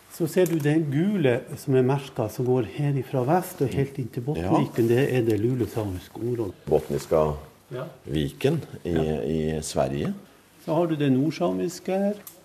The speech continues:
Speaker 1: og så har vi det sørsamiske. Og, og, og Aran har jo ansvar både for lulesamiske og det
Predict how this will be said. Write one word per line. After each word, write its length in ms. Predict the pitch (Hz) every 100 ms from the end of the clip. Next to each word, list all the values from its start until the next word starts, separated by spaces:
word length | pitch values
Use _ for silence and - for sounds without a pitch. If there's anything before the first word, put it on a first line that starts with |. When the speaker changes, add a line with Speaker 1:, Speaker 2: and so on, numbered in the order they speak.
| -
Speaker 1:
og 100 | 175
så 220 | - 175
har 140 | 165 160
vi 60 | 160
det 140 | 156
sørsamiske. 680 | 156 135 113 113 104 - -
Og, 300 | 131 - 139 -
og, 180 | - 147
og 140 | 143 143 151
Aran 240 | 170 139 123
har 140 | 170
jo 80 | 143
ansvar 320 | 139 135 135 120
både 180 | 127 120
for 100 | -
lulesamiske 880 | 113 135 160 165 - 147 127 - -
og 80 |
det 80 | 110